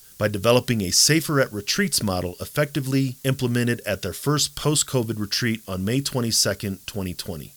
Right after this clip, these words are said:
Their new guide included best practices and protocols from the C D C, the F D A, osha, E P A,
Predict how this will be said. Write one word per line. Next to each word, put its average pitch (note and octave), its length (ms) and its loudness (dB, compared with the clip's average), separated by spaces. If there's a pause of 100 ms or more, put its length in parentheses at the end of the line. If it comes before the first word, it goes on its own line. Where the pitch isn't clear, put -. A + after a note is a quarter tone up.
(140)
Their G#2+ 140 0
new C#3 220 4
guide C#3+ 280 4
included G#2 440 -2
best C#3 260 4
practices C3+ 600 0
and G2 100 -4
protocols C#3 540 2
from G#2+ 140 -4
the D#2+ 80 -4
C - 220 8
D B2+ 120 2
C, D3 340 4
the F#2+ 180 0
F G#2+ 160 0
D F#2 200 0
A, D3 240 2
osha, C#3 640 2
E A2 80 0
P A2 300 -2
A, D3 220 2